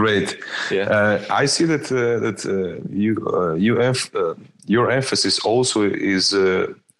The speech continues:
Speaker 1: largely on, on your personal brand. So you, you have, uh, you are really active on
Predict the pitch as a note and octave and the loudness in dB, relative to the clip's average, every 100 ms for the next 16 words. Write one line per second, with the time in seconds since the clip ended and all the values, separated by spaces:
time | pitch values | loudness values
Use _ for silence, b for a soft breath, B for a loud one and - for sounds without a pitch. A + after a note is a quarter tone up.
0 | - F2+ G2 A#2 A#2 G2+ F#2+ F#2+ F#2+ F#2+ | -6 0 2 2 2 0 2 0 0 0
1 | F#2+ F2+ - A#2+ A#2 - F#2 F2 E2 F2 | 2 0 -2 0 2 2 0 0 0 0
2 | F2 E2 - - B B B B - A2 | 0 -2 -4 -10 B B B B 0 2
3 | G#2 A2+ A#2 G#2+ C2+ A#1+ B1+ - - - | 4 4 4 2 -2 -6 -8 -8 -8 -8
4 | - - G#2 A2 G#2 - G2+ F#2 G2 F2+ | -8 -4 0 2 2 2 0 2 2 0
5 | F2 - - - - - G#2+ G#2+ G#2 A2+ | 0 -4 -10 -18 -14 -2 2 4 4 2
6 | A2 G#2+ G#2+ - G2 F2 B B B B | 2 0 -2 -2 -4 -4 B B B B
7 | G2 F#2+ | -2 0